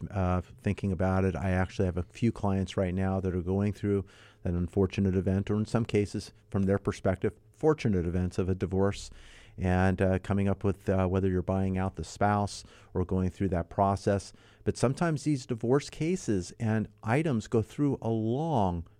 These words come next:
maturity process. And if it's one month, great, maybe, but eight months, two years, three years, life things occur.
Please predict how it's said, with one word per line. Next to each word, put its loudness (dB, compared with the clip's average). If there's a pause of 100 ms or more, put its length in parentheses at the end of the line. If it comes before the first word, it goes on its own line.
maturity -2
process. -6 (400)
And 2
if 0
it's -2
one 2
month, 0 (140)
great, -4
maybe, -2
but -6 (460)
eight 2
months, -4 (320)
two 2
years, -4
three -4
years, -2 (440)
life 2
things -2
occur. -2